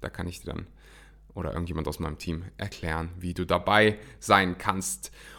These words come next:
Heute gibt's eine Episode, die wurde inspiriert durch einen Podcast, den, den ich selbst gehört hab, von einem werten Herrn Brian Johnson, der ein bisschen kontrovers ist, einfach, ähm, ja,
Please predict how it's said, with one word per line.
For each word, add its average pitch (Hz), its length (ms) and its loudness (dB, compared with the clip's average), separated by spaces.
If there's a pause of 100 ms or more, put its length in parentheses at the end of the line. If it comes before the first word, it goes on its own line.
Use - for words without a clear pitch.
(160)
Heute 214 240 12
gibt's 190 180 6
eine 180 120 6
Episode, 156 520 4
die 123 260 0
wurde 147 240 4
inspiriert 156 1080 6 (100)
durch 131 540 6 (420)
einen 123 200 4
Podcast, 175 640 4
den, 131 340 4
den 135 120 4
ich 139 100 0
selbst 135 240 2
gehört 151 380 2
hab, - 340 0
von 117 480 2 (1000)
einem 107 300 4
werten 110 280 6
Herrn 104 320 2 (420)
Brian 107 600 10
Johnson, 165 580 6
der 127 100 10
ein 120 100 6
bisschen 175 400 6
kontrovers 123 800 2
ist, 98 320 0
einfach, 95 540 0 (180)
ähm, - 360 -2 (600)
ja, 95 300 8